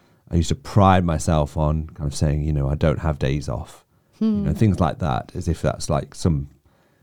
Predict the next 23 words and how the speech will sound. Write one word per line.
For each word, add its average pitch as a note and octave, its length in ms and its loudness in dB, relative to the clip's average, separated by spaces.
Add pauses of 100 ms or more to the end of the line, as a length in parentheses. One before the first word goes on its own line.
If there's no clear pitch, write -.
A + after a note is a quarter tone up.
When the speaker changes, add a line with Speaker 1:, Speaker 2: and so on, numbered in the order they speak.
Speaker 1:
some G2 160 4
huge E2 280 2
achievement. D2 500 0 (640)
Um, F2 340 2
but G#2+ 120 4
in G#2+ 140 8
reality, A2 600 6 (1500)
I, G2+ 260 0
I've G2+ 280 4
understood A2 720 4 (720)
that F#2+ 160 2
rest F#2+ 760 0
is G2 140 0
a D#2+ 40 0
key A2+ 540 2
component F#2+ 880 2
Speaker 2:
Yeah. F#3+ 300 -6
Speaker 1:
of F#2 200 2 (300)
high F#2+ 280 4
performance, F2 760 0 (200)
Speaker 2:
Good. G3 260 -10 (1120)
Speaker 1:
of, F2 460 2 (200)
of F2 240 -2